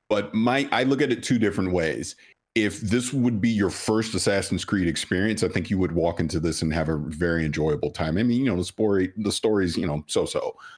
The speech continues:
but I think this is a good entry point into Assassin's Creed. But I think to kind of what Greg was talking about before, when I think about Origins, Odyssey, and Valhalla, by the time we got to Valhalla, I was kinda just burnt out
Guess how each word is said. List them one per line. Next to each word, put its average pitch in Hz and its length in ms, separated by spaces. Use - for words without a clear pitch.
but 90 160
I 92 60
think 107 260
this 98 200
is 87 140
a 98 140
good 95 520
entry 107 340
point 90 460
into 95 280
Assassin's 104 520
Creed. 123 400
But 107 240
I 101 80
think 113 380
to 98 200
kind 104 240
of 95 60
what 95 160
Greg 98 240
was 92 120
talking 92 280
about 87 260
before, 95 320
when 87 140
I 85 40
think 98 200
about 92 220
Origins, 87 520
Odyssey, 85 580
and 80 140
Valhalla, 85 460
by 87 120
the 90 80
time 117 220
we 110 100
got 98 180
to - 40
Valhalla, 80 600
I 90 120
was 82 220
kinda 80 260
just 76 240
burnt 73 280
out 67 280